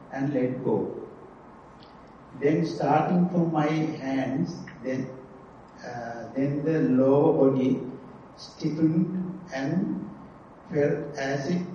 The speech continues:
it is a heavy rock placed on my body. I did not try to move. I con-,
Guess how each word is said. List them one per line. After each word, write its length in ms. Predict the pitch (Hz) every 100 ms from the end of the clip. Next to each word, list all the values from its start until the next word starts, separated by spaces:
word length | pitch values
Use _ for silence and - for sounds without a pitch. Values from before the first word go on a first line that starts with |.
| -
it 160 | 135 135
is 460 | 160 160 - - - - 160
a 140 | 190 175
heavy 400 | 143 135 170 160
rock 300 | 127 123 127 - - - - - -
placed 440 | 131 139 156 - 156
on 180 | 135 143
my 160 | 151 165
body. 380 | 127 120 - - - - - - - - - - - - -
I 140 | 143 151
did 280 | 151 156
not 320 | 165 190 185 -
try 220 | 139 147
to 140 | -
move. 480 | 175 143 143 - - - - - - - - - -
I 140 | 135
con-, 500 | 147 143 131 - -